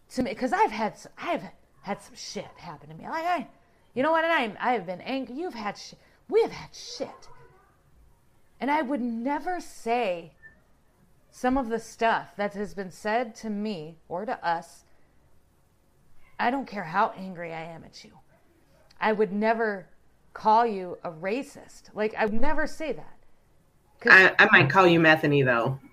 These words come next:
Speaker 2: I mean, I'm
Speaker 1: Well,
Speaker 2: just
Speaker 1: that's, this is, <laughs> we're talking, we're talking about me right now. 'Cause I've never, I've, but I've never gone to that level.
Speaker 2: But
Speaker 1: I
Speaker 2: see, I,
Speaker 1: never,
Speaker 2: and I
Speaker 1: but
Speaker 2: don't
Speaker 1: then,
Speaker 2: do that.
Speaker 1: then they go, "Well, your, your followers did." And I'm like, Well,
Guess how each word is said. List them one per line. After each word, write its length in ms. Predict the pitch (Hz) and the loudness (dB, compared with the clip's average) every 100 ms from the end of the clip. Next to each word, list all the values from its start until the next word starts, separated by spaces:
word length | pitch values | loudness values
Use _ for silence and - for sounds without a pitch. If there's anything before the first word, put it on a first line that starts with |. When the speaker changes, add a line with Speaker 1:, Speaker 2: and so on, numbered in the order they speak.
| - | -2
Speaker 2:
I 40 | 156 | 2
mean, 160 | 156 | 4
I'm 60 | 143 | 8
Speaker 1:
Well, 140 | 247 | 8
Speaker 2:
just 280 | 254 302 302 | 8 6 2
Speaker 1:
that's, 300 | 196 254 269 | 2 2 2
this 160 | 294 - | -2 -4
is, 40 | |
<laughs> 840 | 254 - - - - _ - - - | 0 0 -2 -14 -20 _ -20 -16 -12
we're 60 | |
talking, 480 | - - 233 233 254 262 202 - - - - _ _ | -2 4 4 4 -6 -6 -8 -12 -16 -20 -20 _ _
we're 60 | - | -10
talking 220 | 196 180 | -4 2
about 160 | 269 277 | 4 6
me 120 | 415 | 6
right 180 | 349 311 | 6 6
now. 340 | 285 285 - - - - - | 8 6 4 -2 -14 -8 0
'Cause 140 | 262 | 8
I've 180 | 311 285 | 8 10
never, 300 | 320 302 294 | 8 6 4
I've, 220 | 220 226 | 4 4
but 100 | 262 | 6
I've 140 | 269 220 | 6 4
never 200 | 254 226 | 0 0
gone 200 | 208 262 | 0 0
to 60 | 196 | -2
that 200 | 147 135 | -4 -4
level. 300 | 127 - - _ _ _ - - - - - | -10 -14 -20 _ _ _ -18 -16 -14 -16 2
Speaker 2:
But 120 | 415 | 6
Speaker 1:
I 100 | 226 | 10
Speaker 2:
see, 140 | 240 247 | 10 12
I, 180 | 262 311 | 12 12
Speaker 1:
never, 260 | 311 - - _ _ | 10 4 -6 _ _
Speaker 2:
and 100 | 247 | 10
I 100 | 262 262 | 12 12
Speaker 1:
but 60 | |
Speaker 2:
don't 80 | 240 | 12
Speaker 1:
then, 120 | 370 | 10
Speaker 2:
do 120 | 330 - | 8 2
that. 60 | - - - _ _ - _ - | -4 -12 -14 _ _ -20 _ 2
Speaker 1:
then 200 | 269 320 | 6 6
they 100 | 339 | 6
go, 180 | 226 262 | 6 6
"Well, 160 | 247 254 | 8 4
your, 260 | 240 214 | 4 0
your 160 | 185 226 | 0 -2
followers 560 | 208 226 277 170 170 - | 2 2 2 -2 -6 -10
did." 180 | 113 - | -12 -10
And 120 | 202 | -6
I'm 100 | 233 | -4
like, 160 | 240 226 | -4 2
Well, 320 | 254 240 | 2 2